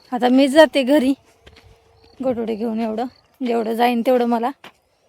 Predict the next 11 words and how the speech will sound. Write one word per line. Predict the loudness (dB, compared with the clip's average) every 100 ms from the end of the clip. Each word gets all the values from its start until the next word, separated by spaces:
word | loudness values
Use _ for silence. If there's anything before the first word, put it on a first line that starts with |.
| _ _ _ _ _ 6
तर | 10
इथं | 10 12 10 10
गोटुडे | 8 6 6
बांधल्यावर | 8 8 8 8 8
आले | 6 4 0
ते |
हिने | 0 0 -2 -6 _ _ _ _ _ _ _ -6
उचलून | -6 -4 -4 -2 -2 -2
जायची | 2 2 0 -2
तयारी | 0 0 0 -2
लागल्यावर. | -2 -2 -4